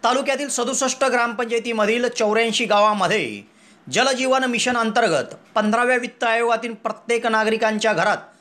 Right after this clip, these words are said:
नळ कनेक्शन देण्याचं अभियान सुरू करण्यात आलं आहे.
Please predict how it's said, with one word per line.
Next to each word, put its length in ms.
नळ 360
कनेक्शन 540
देण्याचं 420
अभियान 380
सुरू 220
करण्यात 320
आलं 160
आहे. 360